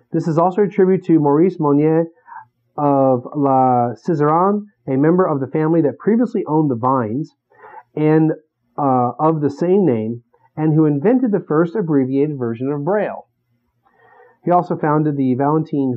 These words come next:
Houy, or Houy,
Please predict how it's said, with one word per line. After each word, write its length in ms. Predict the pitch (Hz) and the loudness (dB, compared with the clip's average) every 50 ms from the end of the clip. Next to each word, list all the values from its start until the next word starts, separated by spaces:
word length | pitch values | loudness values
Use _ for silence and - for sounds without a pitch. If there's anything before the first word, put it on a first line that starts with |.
| - - | -4 0
Houy, 400 | 175 175 180 185 185 175 170 165 _ _ _ _ _ _ _ _ - | 2 4 4 4 2 0 -4 -6 _ _ _ _ _ _ _ _ -10
or 460 | 127 123 117 117 113 110 113 110 - _ _ _ _ _ _ _ _ | -6 -4 -2 -2 -2 -4 -6 -8 -12 _ _ _ _ _ _ _ _
Houy, 600 | - - - 143 139 143 147 151 165 165 165 | -12 -6 -2 0 0 0 0 0 -2 -4 -6